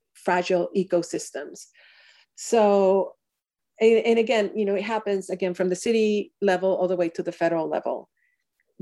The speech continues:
But it's, I think it's really important that people get engaged. And if they have something in mind, it's like, why can we have rooftop solar everywhere? Or why can we have microgrids? Or why can we have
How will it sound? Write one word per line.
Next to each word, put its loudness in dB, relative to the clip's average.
But 4
it's, -4
I 4
think 0
it's -4
really 4
important -4
that 0
people 0
get 2
engaged. -2
And 2
if 0
they 2
have -2
something -2
in 0
mind, -2
it's -8
like, -6
why 2
can -4
we -2
have -2
rooftop 2
solar 0
everywhere? -2
Or 2
why -2
can -4
we 0
have -2
microgrids? 0
Or -2
why 0
can -2
we -2
have -2